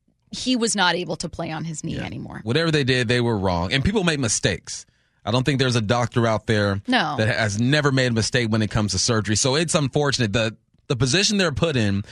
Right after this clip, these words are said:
Speaker 2: is they have to be dang near perfect every time, or these situations are
Speaker 1: Yeah.
Speaker 2: gonna happen. Now, it did happen. It did cut my man's,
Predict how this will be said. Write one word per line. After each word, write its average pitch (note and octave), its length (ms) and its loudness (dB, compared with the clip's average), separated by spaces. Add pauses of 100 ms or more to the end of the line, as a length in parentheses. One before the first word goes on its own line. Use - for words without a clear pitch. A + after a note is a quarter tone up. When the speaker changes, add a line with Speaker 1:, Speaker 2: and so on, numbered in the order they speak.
(180)
Speaker 2:
is A2+ 160 0
they C#3 120 4
have F3 180 0
to D3+ 80 0
be C3 160 0
dang A2+ 340 0
near C3+ 200 2
perfect G#2+ 580 -2
every B2 240 0
time, A2 200 0
or B2+ 280 0
these A#2 160 0
situations A#2 560 0
are G#2+ 60 2
Speaker 1:
Yeah. G#2+ 60 2
Speaker 2:
gonna G#2+ 140 2
happen. A#2 380 0 (220)
Now, C#3 180 2
it B2+ 100 0
did D3+ 160 2
happen. A#2+ 460 0 (280)
It A2+ 140 0
did C3+ 300 0 (340)
cut C3 140 -2
my B2+ 140 2
man's, A#2+ 560 0